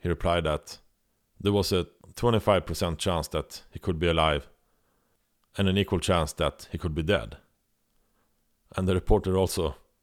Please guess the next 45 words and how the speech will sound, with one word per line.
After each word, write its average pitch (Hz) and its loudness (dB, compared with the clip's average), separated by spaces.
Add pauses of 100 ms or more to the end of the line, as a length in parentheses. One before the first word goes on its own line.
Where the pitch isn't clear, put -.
(680)
w-, 82 -12
wondered 90 2
what 87 -2
happened 87 0
to 90 -4
the 90 2
remaining 90 2
fifty 78 -8
percent. 65 -10 (720)
So 95 2
to - -4
go 107 6
into 101 2
the 92 2
four 98 4
in 90 2
mathematical 95 0
terms 78 -4
to - -14
try 85 0
to 85 -2
analyze 82 0
his - -6
answer 73 -2
is 65 -6
not 76 -4
worth 71 -4
it. - -20 (1040)
We 113 -2
simply 117 2
have 113 2
to 107 -4
say 107 2
that 92 0
there 98 0
is 95 0
probably 95 4
a 87 4
lot 92 2
between 90 -2
the 87 0
lines 87 0
in 87 -2
these 78 -4
expressions. - -6